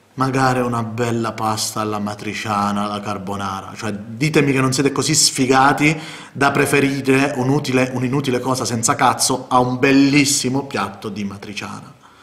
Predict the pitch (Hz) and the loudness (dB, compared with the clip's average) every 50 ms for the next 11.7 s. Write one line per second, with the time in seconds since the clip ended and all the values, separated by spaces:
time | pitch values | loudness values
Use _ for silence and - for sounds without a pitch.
0 | - - - - - - 160 151 139 123 107 - - - - - - - - - | -20 -20 -20 -6 0 2 4 4 4 4 2 0 -4 -10 -14 -16 -18 -20 -20 -20
1 | - - - 185 185 175 165 - 175 151 151 147 143 143 139 135 143 135 - - | -4 2 4 4 6 4 4 4 4 4 4 6 4 4 4 4 2 2 2 2
2 | 165 165 160 147 131 131 131 131 131 131 127 127 123 123 120 120 120 113 131 127 | 4 4 6 4 4 4 4 4 4 4 4 4 2 2 0 -2 -2 0 0 0
3 | 123 120 - - 151 160 156 135 135 127 131 139 143 139 139 131 131 127 127 - | 0 2 2 2 2 2 2 2 2 2 4 4 4 4 4 4 2 2 2 2
4 | - 143 147 135 - - - 123 113 110 110 110 113 113 113 110 107 104 104 101 | 4 4 4 4 2 0 0 0 0 0 -2 0 0 2 2 2 2 0 0 -4
5 | 101 101 - - - - _ _ _ _ _ _ _ _ _ - 139 143 139 131 | -6 -10 -14 -20 -20 -20 _ _ _ _ _ _ _ _ _ 2 4 4 4 2
6 | 127 127 117 104 101 - - - - 120 135 147 151 151 143 131 131 127 117 110 | 0 0 -2 -4 -6 -10 -14 -12 -4 0 2 4 6 6 6 4 4 2 2 -2
7 | 107 - - - - - - - - - - _ _ _ _ _ _ _ _ _ | -4 -10 -14 -18 -20 -20 -20 -20 -20 -20 -20 _ _ _ _ _ _ _ _ _
8 | _ _ - 151 151 147 - - - - 185 180 170 165 165 170 180 180 175 156 | _ _ 2 2 4 4 4 4 6 6 8 8 8 6 6 6 6 6 6 6
9 | 135 160 151 160 156 156 147 143 135 - 147 160 151 147 - - 139 127 131 131 | 4 2 2 4 4 4 4 4 4 6 6 6 6 6 4 4 4 4 2 4
10 | 131 135 131 135 135 139 143 147 135 135 - - 127 123 117 123 - 131 123 131 | 4 2 2 2 2 2 2 2 2 2 0 0 0 -2 -2 0 2 2 4 6
11 | 143 143 135 127 120 117 - 120 113 113 110 107 107 - | 6 6 6 6 4 2 0 0 0 0 -2 -2 -4 -8